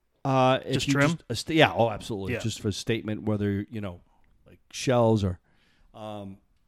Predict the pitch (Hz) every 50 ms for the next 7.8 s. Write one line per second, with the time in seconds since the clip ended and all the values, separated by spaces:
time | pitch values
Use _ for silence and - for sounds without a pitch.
0 | _ _ _ - 143 131 113 127 120 117 117 120 131 147 151 160 170 170 170 160
1 | 131 - 147 143 139 135 120 - - _ - 131 117 110 117 113 110 135 135 127
2 | - - 135 123 123 120 110 104 - - - 98 95 95 90 87 - _ _ 117
3 | 107 - _ _ _ _ _ 117 107 101 98 101 98 _ _ _ _ _ _ -
4 | 107 101 - - 104 98 95 101 98 92 92 - - - 117 107 107 107 107 104
5 | 101 98 92 - - - 107 107 104 104 98 95 87 - _ _ _ _ _ _
6 | _ _ _ _ _ _ _ _ _ - 95 90 90 87 87 92 - _ _ -
7 | 104 101 101 92 95 104 98 104 104 107 101 - - 90 87 85